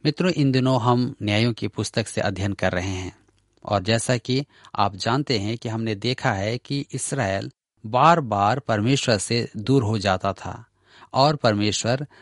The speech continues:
दंड स्वरूप उन्हें किसी न किसी अन्य जाति के अधीन कर देता था कि उत्पीड़न के द्वारा वे उसके निकट आएं, और जब वे कष्टों में उससे पुकारते थे, तब वह अपनी दया से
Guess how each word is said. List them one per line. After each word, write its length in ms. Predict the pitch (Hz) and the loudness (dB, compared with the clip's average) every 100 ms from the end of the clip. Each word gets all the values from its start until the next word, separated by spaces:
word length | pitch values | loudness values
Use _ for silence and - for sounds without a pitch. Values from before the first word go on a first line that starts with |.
| _ | _
दंड 340 | 101 147 175 165 | 0 2 2 -2
स्वरूप 440 | - 107 110 135 - | -2 -2 0 -2 -4
उन्हें 240 | 107 117 - | -4 -4 -4
किसी 300 | 180 - 190 | -6 -4 -2
न 140 | 175 | -2
किसी 380 | 156 - - 135 | -2 -4 -6 -6
अन्य 340 | 127 117 117 98 | -4 -2 -2 0
जाति 380 | 113 113 131 | 0 0 -2
के 140 | 123 110 | -4 -2
अधीन 360 | - 98 107 | -2 -2 -4
कर 260 | 104 - 98 | -4 -4 -4
देता 340 | 98 95 95 | -2 -4 -4
था 300 | 92 - 107 - _ _ | -6 -10 -12 -16 _ _
कि 80 | - | -8
उत्पीड़न 560 | - 143 - 156 156 156 | -2 -2 0 2 2 2
के 180 | - 107 | 0 -4
द्वारा 500 | 101 113 95 98 127 - - | 0 2 4 2 -2 -14 -4
वे 140 | 120 127 | 0 2
उसके 400 | 156 - - 110 | 0 -4 -2 -2
निकट 360 | 101 - 113 - | -2 -4 -6 -2
आएं, 360 | 110 107 92 107 _ - - | 0 0 -6 -14 _ -20 -4
और 180 | 135 147 | 0 0
जब 260 | 139 185 170 | 2 0 2
वे 220 | 170 175 - | 0 -2 -2
कष्टों 360 | 117 - 156 | -2 0 -2
में 280 | 107 92 98 - _ _ _ _ - | 0 -2 -6 -10 _ _ _ _ -4
उससे 320 | 165 - 160 | -4 0 0
पुकारते 640 | 147 117 110 107 95 95 | 0 -4 -2 -2 0 -4
थे, 240 | 90 127 147 | -4 -4 -4
तब 300 | - 160 143 | 0 0 2
वह 240 | 123 123 | 2 2
अपनी 380 | - 123 131 120 | 0 -4 -2 -4
दया 380 | 98 113 135 135 | -2 0 2 0
से 380 | - 98 92 | -2 -6 -6